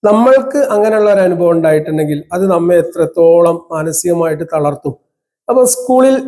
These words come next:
ഇന്ന് പോയിക്കൊണ്ടിരിക്കുന്ന നമ്മുടെ കുട്ടികൾ ആവശ്യപ്പെടുന്ന ഇത്തരം കാര്യങ്ങളൊക്കെ പോസിറ്റീവായിട്ടാണ് നമ്മൾ പ്രതികരിക്കേണ്ടത്. അത് ഓരോ രക്ഷിതാവിൻ്റെയും ഉത്തരവാദിത്തമാണ്.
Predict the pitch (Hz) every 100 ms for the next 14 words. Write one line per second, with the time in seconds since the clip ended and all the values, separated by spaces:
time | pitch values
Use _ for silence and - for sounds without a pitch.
0 | - 226 220 247 269 220 208 208 202 226
1 | 208 196 208 208 185 175 190 214 - 175
2 | 180 180 170 160 160 175 170 160 156 156
3 | 156 - 170 170 170 - _ _ _ -
4 | 170 165 175 180 165 - 165 165 185 202
5 | 202 196 240 220 175 165 160 151 147 147
6 | 151 156 143 151 143 - 143 147 175 190
7 | 196 208 214 185 - 208 208 208 214 214
8 | 214 208 202 196 196 196